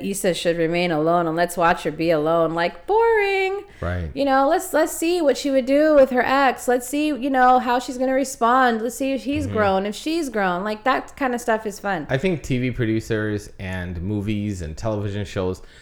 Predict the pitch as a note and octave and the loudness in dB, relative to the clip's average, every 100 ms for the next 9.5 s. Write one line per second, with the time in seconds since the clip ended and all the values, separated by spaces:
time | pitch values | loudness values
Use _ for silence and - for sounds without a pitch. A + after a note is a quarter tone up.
0 | - B2+ D3 F#3+ G3+ - G2 G2+ G#2 F#2+ | -4 -2 -2 -2 -4 -2 0 0 2 0
1 | - F#2+ - G2 F2 E2 F2+ - - G#2+ | -2 -6 -6 -6 -6 -6 -8 -10 -6 -6
2 | - G#2 F#2+ - - - - G2+ - F#2+ | -4 -2 -2 -4 -10 -20 -6 -4 -2 -2
3 | G2 F#2+ F#2 - F2 - - G#2 F2+ - | -2 -2 -6 -6 -10 -10 -8 -8 -8 -6
4 | G2 F2 E2+ - - - - - - G2 | -4 -2 -6 -10 -20 -20 -20 -20 -12 -6
5 | F#2 F2+ - - G2+ E2+ F2+ G#2 F#2 D#2+ | -4 -6 -8 -4 -2 0 0 0 -2 -4
6 | - G#2 - G#2 F2+ A2+ C#3 D3+ - A#2+ | -2 0 0 -4 -2 0 0 -2 0 0
7 | G#2+ A2 G#2 F#2 G2 G2 F#2+ F#2+ - F2 | 2 -2 -4 -6 -4 -6 -6 -6 -6 -4
8 | F2 F2+ E2 D2+ - F2 F2+ G#2 G#2+ - | -2 -2 -2 -6 -14 -10 -6 -4 -4 -2
9 | G#2+ G2+ F#2 F2 A2 | -4 -4 -6 -4 -6